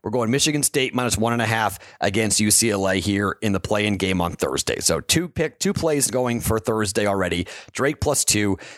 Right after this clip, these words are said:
Michigan State minus one and a half. If you can only find two, I don't hate that either. Uh, Michigan State minus two is, is, is fine. But the total at one thirty-five and a half, one thirty-six.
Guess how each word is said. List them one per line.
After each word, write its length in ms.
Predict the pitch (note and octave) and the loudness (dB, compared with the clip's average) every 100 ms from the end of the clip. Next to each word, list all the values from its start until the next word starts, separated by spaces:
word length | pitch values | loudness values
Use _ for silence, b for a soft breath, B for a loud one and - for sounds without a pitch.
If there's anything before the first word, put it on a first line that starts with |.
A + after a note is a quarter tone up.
| B | B
Michigan 360 | A#2 B2 B2 A#2+ | 0 2 2 0
State 260 | - B2+ | 0 0
minus 240 | A#2+ A#2 F#2 | 0 -2 0
one 140 | A2+ | 0
and 100 | A#2+ | 0
a 40 | |
half. 320 | G#2 A2 G2 - | 0 0 0 -4
If 100 | G2+ | -6
you 60 | |
can 100 | G#2 | -2
only 160 | C3 D#3 | 0 0
find 300 | D3+ C#3+ C#3+ | 0 0 0
two, 280 | - C3+ C3 | 0 0 0
I 60 | A2+ | -2
don't 120 | A#2 | 0
hate 240 | G2+ F#2 | 0 0
that 160 | G2+ F#2 | 0 0
either. 340 | E2 F2 E2+ - B B - | -2 -2 -2 -4 B B -8
Uh, 160 | G1+ D#2+ | -4 0
Michigan 300 | A2 A#2 A2 | 0 2 2
State 200 | A2+ G2 | 0 0
minus 280 | G2+ G2 | 2 0
two 260 | - F#2+ F2 | 2 2 2
is, 160 | E2+ - | 0 0
is, 320 | F#2 B1+ F2+ | -2 -2 -2
is 220 | - - | -2 0
fine. 280 | - F#2+ D#2+ | 0 0 -2
But 100 | F#2 | -4
the 60 | G#2 | -4
total 320 | D#3+ D#3+ C#3 | -2 0 -2
at 100 | B2 | 0
one 180 | C3 C3 | -2 0
thirty-five 640 | C3+ A#2+ G#2+ C3 A#2+ A#2+ | 0 0 -2 0 0 0
and 60 | A2 | 0
a 40 | |
half, 300 | A#2 A#2 A2+ | 0 0 0
one 140 | A#2 | -2
thirty-six. 640 | A2+ A2+ E2 - A2+ - | 0 0 0 0 0 0